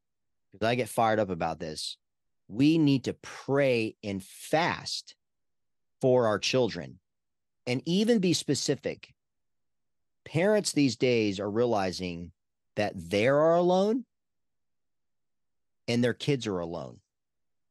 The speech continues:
And the sad reality is parents don't have a lot of community.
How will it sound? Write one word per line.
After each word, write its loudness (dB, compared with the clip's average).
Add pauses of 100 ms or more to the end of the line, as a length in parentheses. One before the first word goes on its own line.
(840)
And 0
the 4
sad 2
reality 2
is -4
parents -4
don't -2
have -4
a -2
lot -2
of -14
community. -4